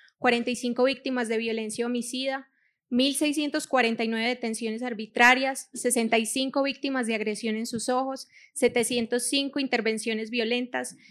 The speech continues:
ciento ochenta y siete casos de disparos de arma de fuego por parte de la policía y veinticinco víctimas de violencia sexual, que eso es lo que se ha podido registrar, seguramente serán muchas más.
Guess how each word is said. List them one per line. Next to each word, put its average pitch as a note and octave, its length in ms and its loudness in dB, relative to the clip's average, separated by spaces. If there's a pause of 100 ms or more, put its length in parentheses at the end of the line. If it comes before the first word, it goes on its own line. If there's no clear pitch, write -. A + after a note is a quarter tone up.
ciento B3+ 320 2
ochenta B3+ 260 -2
y A#3 60 0
siete A3 280 -2
casos B3 300 -2
de A3+ 80 -2
disparos G#3+ 460 -2
de A#3+ 100 0
arma A#3 220 -2
de G#3 80 -4
fuego A#3+ 340 -2
por A3+ 160 -6
parte G#3+ 280 -4
de A#3 60 -2
la A#3 160 0
policía B3+ 540 -4 (240)
y B3 80 0
veinticinco B3 800 2
víctimas C4+ 560 -2
de A#3 80 2
violencia A3 540 -2
sexual, G#3 600 -4 (140)
que G#3+ 120 0
eso G#3+ 160 -2
es A3+ 120 -2
lo B3 100 0
que G3+ 140 -6
se G#3+ 80 -4
ha G3 100 -6
podido A#3 260 -2
registrar, A3 580 2
seguramente G#3+ 680 -2
serán G3+ 400 -8 (400)
muchas A#3 420 0
más. G#3+ 400 -4